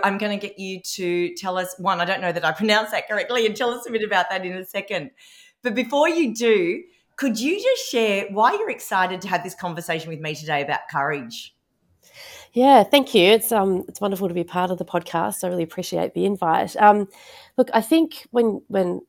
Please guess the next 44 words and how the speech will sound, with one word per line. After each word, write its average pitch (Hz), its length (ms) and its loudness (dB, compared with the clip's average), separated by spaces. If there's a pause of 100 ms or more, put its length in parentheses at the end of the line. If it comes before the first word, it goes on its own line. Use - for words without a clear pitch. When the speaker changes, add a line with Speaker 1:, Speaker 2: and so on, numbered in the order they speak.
(160)
Speaker 2:
I 208 180 4
think 220 220 0
about 170 380 0 (280)
courage, 156 640 -4 (840)
I 170 80 -10
think 233 180 0
I'm 226 100 4
still 202 220 0
challenged 170 680 -4 (280)
in 180 100 2
my 165 200 8
own 180 120 8
mind 156 240 4
about 147 380 2 (180)
exactly 277 380 -2
what 240 180 6
is 233 140 2
courage, 165 500 -2
'cause, 190 120 -6
because 185 420 -2 (340)
I - 40 -10
think 226 160 6
we 208 60 2
look 202 220 2
at 180 80 6
other 185 320 4 (160)
people, 175 340 0
other 175 220 4
women, 160 440 4
and 156 80 2
we 160 100 2
go, 165 160 2
"Oh, 165 40 2
they've 160 140 4
done 160 160 -2
this 160 160 -2
amazing 156 400 0
thing, 151 320 0
and 151 260 -2
how 160 140 -8
courageous 151 520 -2
is 147 120 -6
that?" 156 280 0
But, 165 180 -2